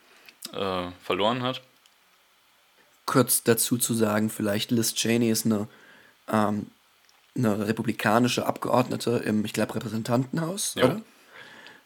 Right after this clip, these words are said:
Speaker 2: Ähm, die sehr offen Donald Trump kritisiert hat und sich gegen ihn gestellt hat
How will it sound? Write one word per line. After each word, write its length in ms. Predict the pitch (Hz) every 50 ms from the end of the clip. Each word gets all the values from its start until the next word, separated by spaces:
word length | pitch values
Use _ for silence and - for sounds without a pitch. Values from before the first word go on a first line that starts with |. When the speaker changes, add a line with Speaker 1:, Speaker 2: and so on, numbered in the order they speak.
| _ - -
Speaker 2:
Ähm, 500 | 117 110 107 107 104 101 104 107 107 - _ -
die 440 | 123 127 120 117 117 113 - - - -
sehr 340 | - 113 117 120 117 - -
offen 240 | 123 120 - 120 113
Donald 260 | 117 110 107 107 -
Trump 240 | - 117 110 117 110
kritisiert 540 | - - - - 117 110 113 127 135 139
hat 140 | 151 127 117
und 100 | 110 107
sich 140 | 113 - -
gegen 240 | - 120 113 127 131
ihn 140 | 135 120 117
gestellt 420 | 117 117 - 113 110 113 110 -
hat 180 | 110 104 -